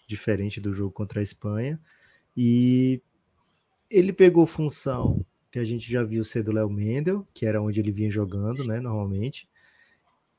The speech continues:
Ele jogou ao lado do Léo Mendel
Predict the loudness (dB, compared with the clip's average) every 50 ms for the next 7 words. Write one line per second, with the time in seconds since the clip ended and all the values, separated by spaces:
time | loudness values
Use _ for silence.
0 | _ _ 4 4 4 6 6 6 6 8 8 10 10 10 10 10 10 10 10 8
1 | 8 6 4 2 4 4 4 6 6 4 4 2 2 2 2 2 2 0 0 0
2 | 0 0 -2 -6 -8